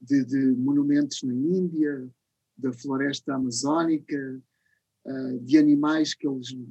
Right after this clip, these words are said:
nunca tinham visto de, de perto. E,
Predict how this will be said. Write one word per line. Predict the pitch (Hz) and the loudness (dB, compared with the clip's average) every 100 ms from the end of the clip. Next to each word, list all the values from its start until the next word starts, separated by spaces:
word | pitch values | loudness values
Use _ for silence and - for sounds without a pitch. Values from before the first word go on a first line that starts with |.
| - _ | -20 _
nunca | 143 151 147 | -4 -2 -2
tinham | 147 143 143 | -4 0 0
visto | 127 139 135 - | 0 -2 -4 -8
de, | 123 123 120 120 123 | -10 -6 -6 -8 -14
de | 123 | -8
perto. | - 165 180 180 _ _ _ _ _ _ _ _ _ _ _ _ _ _ _ _ _ - _ _ _ _ _ _ _ _ - | -2 0 -2 -8 _ _ _ _ _ _ _ _ _ _ _ _ _ _ _ _ _ -20 _ _ _ _ _ _ _ _ -4
E, | 208 214 220 220 | 2 4 4 0